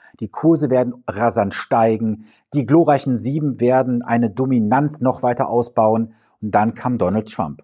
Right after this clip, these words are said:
und die große Korrektur. Wobei ich muss sagen, so groß war die Korrektur gar nicht. Es nehmen nur viele Anleger ganz anders wahr,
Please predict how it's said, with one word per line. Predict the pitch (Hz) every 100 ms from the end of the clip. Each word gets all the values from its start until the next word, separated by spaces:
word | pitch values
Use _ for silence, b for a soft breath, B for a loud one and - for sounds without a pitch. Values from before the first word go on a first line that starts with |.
| _
und | 139 160 175 - -
die |
große | 110 165 196 156
Korrektur. | - 107 120 - 78 58 _ b b b b -
Wobei | 87 117
ich |
muss | 117 110
sagen, | 104 110 101
so | 120
groß | 98 107 -
war |
die | 123 -
Korrektur | 101 95 101 87
gar | 85
nicht. | 101 -
Es | - -
nehmen | 107
nur | 208
viele | - 208
Anleger | - 214 202
ganz | 202 208
anders | 196 160 -
wahr, | - -